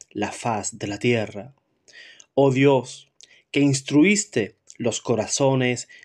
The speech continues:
de tus fieles con la luz de tu Espíritu Santo. Concédenos que, animados y guiados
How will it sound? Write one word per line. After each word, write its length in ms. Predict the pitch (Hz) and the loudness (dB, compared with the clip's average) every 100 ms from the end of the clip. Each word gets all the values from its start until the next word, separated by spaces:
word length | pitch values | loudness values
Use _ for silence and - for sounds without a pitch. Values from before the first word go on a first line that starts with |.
| - | -12
de 200 | 113 117 | -4 -4
tus 220 | 101 - | -4 -8
fieles 600 | - 202 202 190 190 - - - _ - | 0 2 4 2 -2 -6 -18 -20 _ 0
con 220 | 214 226 | 2 4
la 120 | 226 | 4
luz 480 | 175 123 120 117 - | 4 4 0 -2 -10
de 200 | 104 107 | -4 -4
tu 160 | 104 110 | -2 -4
Espíritu 680 | - - - 117 107 113 | -4 -8 -4 -2 -2 -6
Santo. 580 | 107 151 135 113 - - _ _ - - - - | -4 -2 -2 -4 -6 -12 _ _ -20 -20 -20 -4
Concédenos 920 | 110 104 - 151 156 160 170 185 - - _ - | -2 -2 0 2 2 2 2 -2 -6 -20 _ -4
que, 100 | 147 | 0
animados 760 | 143 143 196 220 123 95 - _ _ | 4 4 4 2 -2 -4 -12 _ _
y 140 | 139 120 | -2 0
guiados 640 | 135 165 175 131 - - | 2 2 2 -2 -6 -12